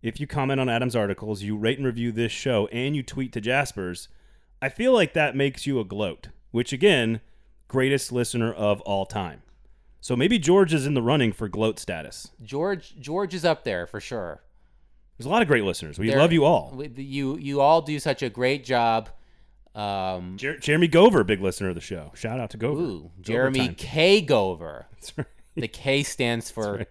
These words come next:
Speaker 2: cuckoo bananas.
Speaker 1: Yeah, I, I don't think that's true.
Speaker 2: No, it doesn't.
Speaker 1: Your
Speaker 2: I think
Speaker 1: second
Speaker 2: he
Speaker 1: source.
Speaker 2: says the K stands for knowledge.
Speaker 1: Yes, that's what it is. And he does have a lot of knowledge.
Speaker 2: He does have a lot of knowledge.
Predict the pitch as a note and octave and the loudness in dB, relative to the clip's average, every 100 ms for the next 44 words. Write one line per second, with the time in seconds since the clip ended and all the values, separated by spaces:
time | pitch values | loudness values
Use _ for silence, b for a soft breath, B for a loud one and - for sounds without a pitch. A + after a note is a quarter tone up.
0 | _ - D#3 D3 B2 A#2 A2+ G#2 E2+ D#2 | _ -8 -6 -4 -4 -4 -4 -8 -10 -14
1 | - - _ - A2 - A#2 F#2+ B2 G#3+ | -18 -20 _ -20 -18 -16 -16 -12 -8 -8
2 | F#3+ G3 F3 E3 - C#3 D#3 B2 G#2 F#2 | -8 -10 -12 -12 -8 -8 -6 -4 -2 -2
3 | F2+ D#2+ C#2+ D#2 - C3 C3 E3+ G#3 G#3 | -4 -10 -14 -20 -12 -2 4 4 4 4
4 | C#3 F3+ D#3+ D#3 - C#3+ - C3+ B2 - | 4 6 4 0 0 -2 0 -2 -2 -6
5 | G#2 F2 F2 D2 - - - - - C3 | -8 -8 -8 -10 -16 -20 -20 -20 -16 -4
6 | A#2 - A#2+ G#2+ G2+ D#2 B1+ - _ - | -4 -2 -2 -2 -4 -8 -12 -20 _ -20
7 | - - - A2+ D3 E3+ F3 C#3 B2 F#2+ | -20 -20 -6 -4 -2 -2 -2 -2 -2 -4
8 | F#2 B1 - _ _ G#2+ A2+ C#3+ D3+ D3+ | -6 -12 -20 _ _ -12 -4 -2 2 2
9 | C#3 C#3 B2+ A#2 A2 F#2 E2+ | 2 -2 -2 -2 -2 -4 -6